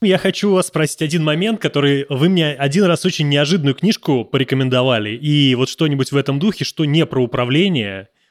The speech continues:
но, тем не менее, как-то очень связано с этим, это, а, «Чайка по имени Джонатан Ливингстон». Что за последние, м, несколько лет вы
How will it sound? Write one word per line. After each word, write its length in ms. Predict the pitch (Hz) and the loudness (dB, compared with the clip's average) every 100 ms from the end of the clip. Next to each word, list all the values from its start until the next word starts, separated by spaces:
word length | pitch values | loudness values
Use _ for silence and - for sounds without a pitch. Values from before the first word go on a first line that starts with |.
| _ | _
но, 500 | 117 131 151 151 143 | -4 0 2 4 2
тем 240 | - 147 139 | 0 -2 0
не 80 | |
менее, 760 | 139 147 143 131 123 120 113 110 | 2 2 2 0 0 -2 -4 -4
как-то 280 | 143 - 135 | -8 -2 -4
очень 220 | - 127 | -4 -12
связано 460 | - 139 131 113 | -8 -6 -6 -8
с 140 | 117 165 | -8 -6
этим, 340 | 196 - 120 | -6 -6 -8
это, 540 | 135 - 135 131 127 - _ _ _ _ | -8 -4 -2 -2 -2 -6 _ _ _ _
а, 160 | 117 | -10
«Чайка 280 | 110 165 160 | -2 -2 -2
по 100 | 135 | -4
имени 220 | 147 151 | -2 -4
Джонатан 400 | 127 143 135 131 | -4 -4 -6 -6
Ливингстон». 640 | 139 135 110 - - 95 107 _ - - - | -4 -6 -6 -12 -18 -18 _ _ -20 -20 -14
Что 460 | - - 175 190 | -10 0 2 2
за 380 | 127 127 139 131 - | -2 -2 -2 -2 -4
последние, 920 | 135 - 156 131 127 120 113 104 104 | -8 -2 -2 -2 -4 -4 -4 -6 -10
м, 420 | 113 110 110 117 120 120 | -16 -18 -18 -20 -18 -8
несколько 420 | 131 143 143 123 135 | -6 -4 -6 -4 -2
лет 300 | 147 190 117 | -2 -4 -8
вы 500 | 113 131 123 110 | -4 -2 -2 -6